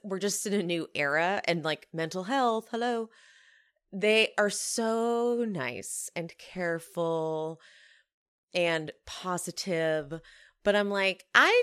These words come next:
do sort of miss the days where they read these bitches to filth because they deserve it. I mean, we're practically giving these people participation awards. Like, so in episode three, it's the supermarket ball,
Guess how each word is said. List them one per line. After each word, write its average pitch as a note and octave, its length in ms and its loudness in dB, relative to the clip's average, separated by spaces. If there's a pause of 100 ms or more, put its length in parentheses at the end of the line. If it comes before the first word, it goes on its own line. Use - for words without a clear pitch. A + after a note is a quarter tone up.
do C#4+ 300 0
sort C4+ 360 2
of C4 100 2
miss A#3+ 220 -2
the A3 120 -6
days A3+ 340 4
where G3+ 100 -4
they G3 120 2
read F#3+ 300 2
these G#3 220 -4
bitches G3+ 380 -4
to F3+ 100 -8
filth A3 460 2
because F3 680 0 (280)
they A3+ 240 4
deserve C4 500 4
it. C#3 260 2 (1120)
I A3+ 80 4
mean, A#3 140 0
we're A3+ 100 0
practically C4 460 -2
giving A#3+ 300 -2
these A#3+ 160 -6
people B3+ 280 -2
participation F4 800 2
awards. F3 720 -2 (2000)
Like, A#3 200 -4 (540)
so C4 220 0
in - 80 0
episode D4 480 -2 (100)
three, G3+ 240 0
it's G3 160 -6
the G3 100 -10
supermarket F#3+ 840 -4
ball, D#3 580 0